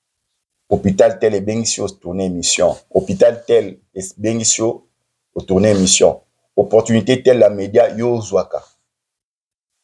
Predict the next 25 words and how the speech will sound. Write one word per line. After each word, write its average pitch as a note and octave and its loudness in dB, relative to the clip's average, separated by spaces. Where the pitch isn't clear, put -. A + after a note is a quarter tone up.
Mais E3+ 2
ntango F#4+ 4
mpe G#3 2
ba D3+ 4
mosusu C3+ -4
mpe F3 -4
bazo A#2+ 2
émerger, F#2+ -6
nazalaki C3+ 4
mpe F#3+ 2
na E3+ 4
capacité A#2 0
ya C3 4
ko G#2+ -6
comprendre A2 2
bango G2+ 0
parce C#3 2
que A#2 -2
nga C#3 2
nautaki A#2+ 0
na G#2+ 4
ba F#2+ 2
O C3+ 6
N C3+ -2
G, D3+ -8